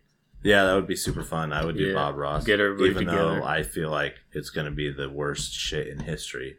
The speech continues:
Speaker 2: Well, I mean
Speaker 1: I hate, <laughs> I suck so bad at just, like, freehand
Speaker 2: Dude, you're, like,
Speaker 1: painting.
Speaker 2: the most artistic person
Speaker 1: I
Speaker 2: out of
Speaker 1: know.
Speaker 2: our group of friends.
Speaker 1: It, it's a
Speaker 2: Your,
Speaker 1: different
Speaker 2: any,
Speaker 1: kind of
Speaker 2: like,
Speaker 1: thing.
Speaker 2: the crappiest painting that you make would probably be better than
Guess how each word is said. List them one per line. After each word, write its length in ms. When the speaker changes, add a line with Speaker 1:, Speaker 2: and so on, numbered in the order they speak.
Speaker 2:
Well, 180
I 40
mean 280
Speaker 1:
I 100
hate, 340
<laughs> 80
I 80
suck 400
so 160
bad 200
at 200
just, 260
like, 160
freehand 380
Speaker 2:
Dude, 180
you're, 100
like, 180
Speaker 1:
painting. 100
Speaker 2:
the 120
most 480
artistic 680
person 260
Speaker 1:
I 100
Speaker 2:
out 60
of 80
Speaker 1:
know. 220
Speaker 2:
our 260
group 320
of 100
friends. 480
Speaker 1:
It, 220
it's 140
a 40
Speaker 2:
Your, 180
Speaker 1:
different 360
Speaker 2:
any, 40
Speaker 1:
kind 160
of 60
Speaker 2:
like, 140
Speaker 1:
thing. 100
Speaker 2:
the 120
crappiest 880
painting 380
that 160
you 160
make 560
would 200
probably 640
be 180
better 320
than 360